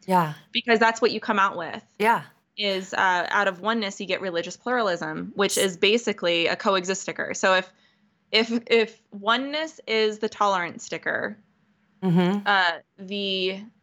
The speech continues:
Speaker 2: the l-, religious pluralism is the coexist sticker,
Speaker 1: Mm-hmm.
Speaker 2: where all paths lead to God. Jesus is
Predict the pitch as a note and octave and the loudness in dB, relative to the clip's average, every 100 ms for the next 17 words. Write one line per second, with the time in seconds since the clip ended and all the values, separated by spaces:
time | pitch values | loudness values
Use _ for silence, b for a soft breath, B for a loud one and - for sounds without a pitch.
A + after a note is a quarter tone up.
0 | - F#3+ F#3 F#3+ F#3+ F#3 G#3 A3 A3 A3+ | -4 2 2 2 0 2 2 2 -2 2
1 | A3 G3 F3+ F#3 F3 F#3 - G#3+ G3+ - | 4 4 2 -2 -4 -6 -2 0 0 -2
2 | D3+ - - - - - _ - F#3 F3 | -4 -8 -8 -8 -8 -12 _ 0 4 6
3 | G3 F#3 - G3+ B3 C4+ A#3+ A#3 A3+ A3+ | 6 6 4 2 2 2 2 2 0 -2
4 | A3 F#3+ F3+ F3+ F3+ G#3 G#3+ A3 A3 - | -2 0 0 0 -2 -4 -4 -4 -6 -4
5 | F#3+ F3 | -4 -4